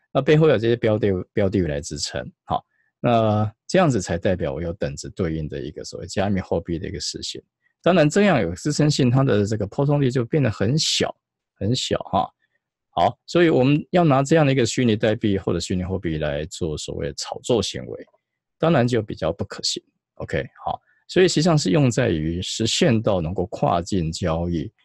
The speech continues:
或者我们刚刚讲的脸书有些宗旨跟目标啊，能够透过这样的东西，让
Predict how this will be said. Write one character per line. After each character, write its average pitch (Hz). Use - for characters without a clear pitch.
或 156
者 135
我 92
们 92
刚 101
刚 104
讲 87
的 80
脸 78
书 90
有 76
些 85
宗 82
旨 80
跟 78
目 82
标 80
啊， 73
能 95
够 98
透 95
过 90
这 92
样 82
的 80
东 82
西， 87
让 82